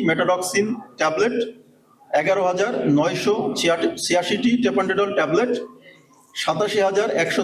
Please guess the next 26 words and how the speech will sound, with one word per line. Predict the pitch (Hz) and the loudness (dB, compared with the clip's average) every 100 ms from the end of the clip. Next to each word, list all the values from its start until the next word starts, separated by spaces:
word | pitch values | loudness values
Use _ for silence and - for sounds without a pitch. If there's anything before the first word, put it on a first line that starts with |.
| 156 | 0
নয়টি | 170 - 147 | 0 0 0
বিভিন্ন | 156 175 185 | 0 0 -2
প্রকার | 185 185 185 185 147 | -2 0 0 0 0
নেশা | 151 156 175 | 0 0 -2
জাতীয় | 175 180 185 151 | 0 0 2 2
ইনজেকশন | 147 180 - 233 254 - - - _ _ 170 | 2 0 0 0 0 -4 -8 -12 _ _ -2
এবং | 190 180 131 120 131 - - 135 | 0 0 0 -2 -4 -10 -6 0
বারো | 151 185 185 | 0 2 0
লাখ | 196 185 151 | 0 -2 0
আটানব্বই | 151 175 180 190 170 | 0 0 2 2 2
হাজার | 165 208 240 - - | 2 0 0 -6 -2
তিনটি | 165 170 170 240 | -2 0 0 0
Viagra | 147 160 160 202 143 | 0 0 -2 -2 0
Vigo | 151 196 - - - - - | 0 0 0 -4 -6 -8 -4
ট্যাবলেট | 156 180 247 247 247 | -2 0 0 0 0
আটক | 180 - | 0 -2
করতে | 196 220 247 - - | -2 0 -2 -2 -4
সক্ষম | 156 - 160 135 | -4 -2 0 0
হয়। | 113 - - - _ _ _ - | -2 -8 -14 -20 _ _ _ -4
চলতি | 165 196 185 | -2 2 2
বছর | 185 190 220 214 220 427 - - - _ _ _ _ - | 0 0 0 0 -2 -4 -6 -14 -20 _ _ _ _ -2
রংপুর | 165 180 185 | -2 0 0
রিজিয়নের | 180 190 190 | 2 0 0
অধীনস্থ | 170 190 202 208 214 | 2 0 0 -2 -2
ব্যাটালিয়ন | 156 180 185 180 | -2 -2 -2 -2
সময়েত | 190 190 | -4 -4